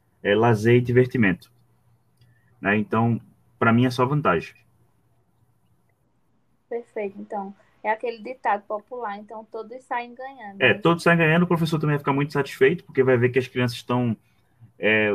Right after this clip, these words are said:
Speaker 1: usufruindo daquilo, desfrutando, na verdade a palavra é essa, desfrutar, é, daquele momento. Foi a experiência que eu tive em relação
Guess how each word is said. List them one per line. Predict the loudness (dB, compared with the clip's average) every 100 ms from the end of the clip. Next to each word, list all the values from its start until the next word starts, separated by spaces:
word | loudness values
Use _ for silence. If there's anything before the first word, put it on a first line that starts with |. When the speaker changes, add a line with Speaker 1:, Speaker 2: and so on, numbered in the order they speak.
| -4
Speaker 1:
usufruindo | -6 -8 -4 0 2 2
daquilo, | 0 -2 -2 -2
desfrutando, | -2 -6 -6 -2 2 2 2
na |
verdade | 0 0 0
a |
palavra | 0 0 0
é | -4
essa, | -6 -14
desfrutar, | -8 -8 -8 -10 -10 _ 2 2 -2 _ _ _ _ _
é, | -6
daquele | -4 -2 0
momento. | 0 0 -2 -2
Foi | -2
a |
experiência | 0 0 0 -2 -2
que |
eu | -2
tive | 0 -4 -2
em |
relação | 0 -2 -2 -4 -4